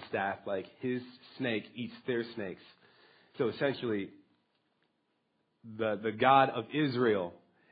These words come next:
is non-contestable, completely, absolutely. Every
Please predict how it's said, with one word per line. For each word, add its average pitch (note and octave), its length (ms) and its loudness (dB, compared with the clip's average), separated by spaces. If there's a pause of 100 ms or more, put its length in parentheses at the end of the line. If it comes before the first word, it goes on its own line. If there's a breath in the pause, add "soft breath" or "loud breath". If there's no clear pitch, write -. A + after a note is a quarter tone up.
(140 soft breath)
is A2+ 320 0 (760 loud breath)
non-contestable, C3+ 1160 2 (560)
completely, A#2 580 -4
absolutely. A#2 680 -2 (1080 soft breath)
Every D3 420 2